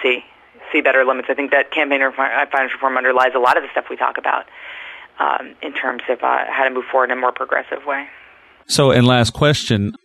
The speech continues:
Speaker 2: Do you have any particular, uh, milestones in front of us we need to keep an eye out, other than obviously we wanna see the well capped, but, uh, we know that there's an appeal being filed, but, uh, is there anything in the, um, immediate future we need to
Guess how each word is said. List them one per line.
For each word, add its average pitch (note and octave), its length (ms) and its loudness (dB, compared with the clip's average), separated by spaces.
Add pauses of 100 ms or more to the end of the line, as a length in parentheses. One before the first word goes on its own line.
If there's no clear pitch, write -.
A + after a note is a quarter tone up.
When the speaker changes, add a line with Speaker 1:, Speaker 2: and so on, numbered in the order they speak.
Speaker 2:
Do A#2 120 2
you B2+ 80 6
have B2 180 6
any A#2 200 4
particular, A2+ 720 2
uh, G2 200 4 (640)
milestones C3 680 4
in B2+ 100 6
front C3+ 180 4
of C3+ 60 6
us C3 160 2
we B2+ 80 4
need B2+ 180 4
to A#2 60 0
keep C3+ 220 0
an B2+ 80 4
eye B2+ 200 6
out, C3+ 200 4
other G#2+ 220 2
than G#2+ 280 4
obviously G2+ 360 2
we F#2+ 80 4
wanna F#2+ 240 4
see G#2+ 140 2
the F#2 200 4
well B2 240 4
capped, F2 400 -2 (460)
but, G#2 300 2
uh, F#2+ 240 4 (100)
we G#2 160 2
know G2+ 460 2
that G2 140 0
there's G2+ 200 4
an G2 80 2
appeal B2+ 360 2
being G2+ 220 0
filed, F#2+ 300 2
but, F#2+ 120 -2 (120)
uh, - 40 0
is G2+ 220 2
there A2+ 80 4
anything A2+ 260 2
in G#2 140 2
the, F#2+ 220 2
um, F2+ 320 0 (140)
immediate G#2 400 2
future A2 320 0
we G#2 140 2
need G#2 200 0
to G2 140 2